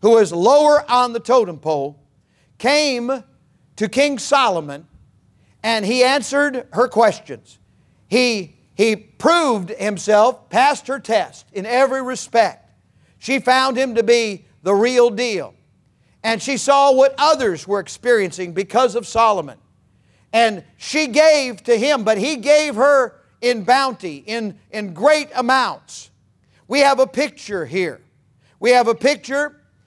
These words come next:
in which Solomon pictures,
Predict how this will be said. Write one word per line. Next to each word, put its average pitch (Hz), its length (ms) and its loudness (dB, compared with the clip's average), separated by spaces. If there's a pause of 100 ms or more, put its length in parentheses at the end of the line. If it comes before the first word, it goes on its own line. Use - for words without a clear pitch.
(440)
in 220 120 -6
which 226 260 0
Solomon 226 800 -2 (1120)
pictures, 220 720 -2